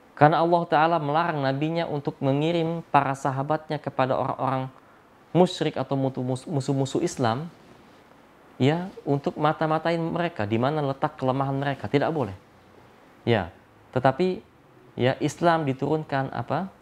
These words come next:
Untuk memberikan nasihat dengan baik, bukan memata-matai, tapi memberikan nasihat dengan baik dan benar. Sehingga Allah Subhanahu wa Ta'ala melarang nabinya, ya, untuk memiliki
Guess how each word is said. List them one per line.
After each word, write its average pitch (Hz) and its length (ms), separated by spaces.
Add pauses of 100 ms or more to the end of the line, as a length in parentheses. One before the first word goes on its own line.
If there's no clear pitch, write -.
(400)
Untuk 147 400
memberikan 127 400
nasihat 120 320
dengan 107 320
baik, 101 200 (120)
bukan 131 640
memata-matai, 113 800 (800)
tapi 120 320
memberikan 113 400
nasihat 107 400
dengan 95 320
baik 117 240
dan 90 160
benar. 87 240 (1200)
Sehingga 113 560 (800)
Allah 127 320
Subhanahu 117 560
wa 107 80
Ta'ala 120 240
melarang 127 400
nabinya, 107 560 (800)
ya, 110 240
untuk 113 320
memiliki 123 720